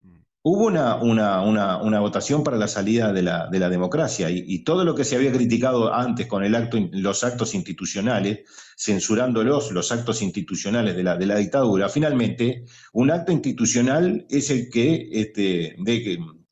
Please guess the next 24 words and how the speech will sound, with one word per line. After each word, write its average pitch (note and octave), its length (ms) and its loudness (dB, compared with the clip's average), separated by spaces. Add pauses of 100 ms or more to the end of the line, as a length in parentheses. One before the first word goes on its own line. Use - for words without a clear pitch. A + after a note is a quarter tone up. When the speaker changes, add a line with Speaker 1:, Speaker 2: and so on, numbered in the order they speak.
(200)
Speaker 2:
establece A#2+ 640 2
que D3 80 2
va A#2+ 60 4
a A#2 40 2
haber B2 160 2
una A#2 160 4
elección A2 380 2
para E3+ 160 0
volver G#2+ 240 4
a G#2 60 2
la F#2+ 80 2
democracia, G2 540 0
una B2 200 0
cosa A2+ 200 0
media G#2 220 2
rara A2 540 -2
acá, F#2 260 -4
¿no? D#3+ 360 -2 (520)
Speaker 1:
Sí. G#2+ 240 2
Speaker 2:
Y, G#2 220 2
y, G#2+ 240 -4
y - 20 -2
fíjense F3+ 580 2
además D3+ 380 2